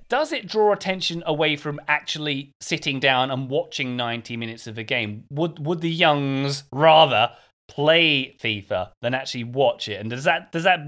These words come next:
lend itself to the arguments of the European Super League where they wanted to, um, you know,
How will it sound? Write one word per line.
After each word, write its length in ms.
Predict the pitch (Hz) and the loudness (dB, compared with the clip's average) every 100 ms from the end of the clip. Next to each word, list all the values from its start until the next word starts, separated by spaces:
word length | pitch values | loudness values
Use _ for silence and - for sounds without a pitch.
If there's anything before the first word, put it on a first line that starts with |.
| 147 | -14
lend 500 | 180 143 151 147 143 | -10 0 4 4 0
itself 500 | 139 143 - 143 123 - | -4 -6 -6 -2 -2 -2
to 100 | 135 | -6
the 260 | 127 117 - - - | -4 -4 -6 -8 2
arguments 520 | 143 135 123 127 123 | 6 6 2 -4 -6
of 100 | 113 | -10
the 80 | 123 | -6
European 560 | 120 127 120 127 120 | -4 -4 -4 -4 -4
Super 320 | 117 147 131 117 | -4 -4 -4 -4
League 240 | 107 98 | -4 -4
where 100 | 107 | -2
they 120 | 107 | -2
wanted 280 | 110 110 107 | -2 -4 -6
to, 220 | 110 104 - - _ | -4 -4 -6 -20 _
um, 320 | - 107 107 123 | -2 0 -2 -4
you 60 | |
know, 200 | 110 101 | -6 -6